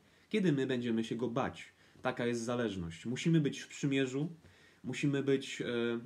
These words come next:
uczestnikami tych obietnic, żeby z tych obietnic korzystać. Bo obietnice nie dotyczą każdego człowieka. Obietnice nie są ważne dla każdego człowieka na ziemi. Obietnice te są ważne tylko i wyłącznie dla ludzi, którzy uwierzyli w Jezusa Chrystusa, tak?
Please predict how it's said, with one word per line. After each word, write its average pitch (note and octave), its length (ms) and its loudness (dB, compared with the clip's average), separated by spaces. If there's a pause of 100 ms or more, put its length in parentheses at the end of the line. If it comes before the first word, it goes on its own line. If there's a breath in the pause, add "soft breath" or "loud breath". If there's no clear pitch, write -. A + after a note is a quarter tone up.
(140)
uczestnikami E3 840 0
tych C#3 260 -6
obietnic, B2+ 560 -2
żeby C3+ 240 0
z C#3+ 80 -6
tych D3+ 200 -2
obietnic B2 500 -4
korzystać. D3 640 -2 (440 loud breath)
Bo - 160 0
obietnice D#3+ 560 4
nie D#3+ 120 6
dotyczą D#3+ 560 4
każdego A#2 680 -2
człowieka. F#2+ 540 -4 (720)
Obietnice D#3 500 2
nie G3+ 140 2
są D3 220 4
ważne C#3 360 4
dla C3 140 0
każdego B2+ 420 -2
człowieka B2+ 420 -2
na B2+ 140 -4
ziemi. G#2+ 340 -2 (380 soft breath)
Obietnice C3 600 -2
te A#2 140 -2
są B2+ 200 -2
ważne C3 340 -2
tylko F#3+ 320 0
i D#3+ 80 6
wyłącznie C#3+ 440 -2
dla C#3+ 140 2
ludzi, A#2 480 -4
którzy F#3+ 280 -2
uwierzyli D3 540 2
w C3 40 0
Jezusa A#2+ 400 -2
Chrystusa, C3 540 -4
tak? G2 260 -6